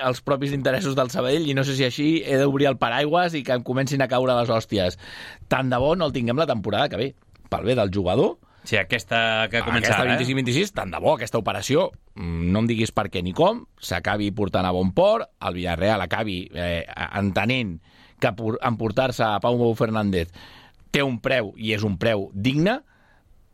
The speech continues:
Speaker 1: perquè també li has de demostrar al jugador que realment hi ha un interès real i no només de paraula per fer-se amb els seus serveis.
Speaker 2: Deia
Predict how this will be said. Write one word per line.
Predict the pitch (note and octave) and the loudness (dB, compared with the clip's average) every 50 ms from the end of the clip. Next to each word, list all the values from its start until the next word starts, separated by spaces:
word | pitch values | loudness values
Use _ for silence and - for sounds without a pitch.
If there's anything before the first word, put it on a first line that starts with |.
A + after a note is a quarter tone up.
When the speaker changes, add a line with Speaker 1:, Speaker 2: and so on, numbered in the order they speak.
| - - - _ _ - - - _ - | -20 -20 -20 _ _ -20 -20 -18 _ -2
Speaker 1:
perquè | - C#3+ C3+ A#2 A#2 A#2 | 0 0 0 -2 -6 -6
també | G2+ F#2+ G2 G#2 | -4 -4 -2 -2
li | A#2+ B2+ | 0 0
has | A#2+ A2+ | 2 2
de | A2+ | 0
demostrar | G#2+ G#2 G#2 G2+ - G#2+ G#2 | 0 0 -2 0 2 0 0
al | G2+ | 2
jugador | G2 G2 F2+ F#2+ G#2+ A2+ | 2 2 2 2 2 2
que | C3+ A2+ | 2 0
realment | G2+ F#2 F#2 G2 G2+ B2 F3 - - - - | 0 0 0 0 0 0 -2 -2 -6 -12 -8
hi | G2+ G2+ B2 | -2 0 2
ha | C#3 F3 - _ - | 2 2 -2 _ -4
un | C3 B2 B2+ | -2 0 0
interès | B2 A2+ A2 B2+ F#3 G#3 - - - | 2 2 2 2 0 -2 -4 -10 -4
real | A#2 C3 C3 C3+ C3+ C3+ C3+ B2 A2+ A2 | -4 -2 0 2 2 2 2 0 -2 -6
i | - B2 A2+ | -10 -8 -6
no | A#2 B2 | -6 -4
només | B2+ A#2+ A#2+ A#2 A2 | -4 -2 -2 0 0
de | A#2 G2+ | 0 0
paraula | G#2 G2 G2 G#2 B2 D3 D#3+ D3 | 0 0 0 0 2 0 0 0
per | A2+ G2 - | -2 -4 -4
fer-se | G#2+ G2 G2+ A2 | -4 -2 -2 0
amb | G2 F#2 | -2 -2
els | F2+ - | -2 0
seus | F2+ F2 F#2 | -2 0 0
serveis. | E2 D2+ D2+ D2 D#2+ - - - - - - - - - - - - - - - - - | -2 -2 -2 -4 -6 -8 -10 -16 -18 -18 -16 -16 -16 -16 -16 -18 -20 -20 -20 -20 -20 -16
Speaker 2:
Deia | - - A#2+ B2 D3+ F3+ | -10 -4 0 2 4 4